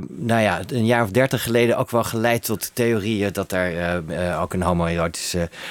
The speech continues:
eh, verhouding achter zou hebben gezeten. Daar wil Vincent Hunink in zijn uitgebreide, eh, commentaar, inleiding en uitleiding, wil die zich daar niet zo aan branden. Hij ziet er, eh, eh, ja, geen, eh, geen letterlijke,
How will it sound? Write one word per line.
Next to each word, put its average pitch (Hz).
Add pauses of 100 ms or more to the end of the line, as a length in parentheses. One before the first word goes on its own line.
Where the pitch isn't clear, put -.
eh, 90
verhouding 90
achter 85
zou 87
hebben 90
gezeten. 92 (280)
Daar 131
wil 131
Vincent 127
Hunink 127
in 113
zijn 104 (200)
uitgebreide, 107
eh, 98
commentaar, 104
inleiding 98
en 92
uitleiding, 95
wil 98
die 92
zich -
daar 98
niet 92
zo 90
aan 87
branden. 113 (160)
Hij 101
ziet 110
er, 95 (300)
eh, 98
eh, 95 (140)
ja, 95
geen, 101
eh, 95
geen 92
letterlijke, 110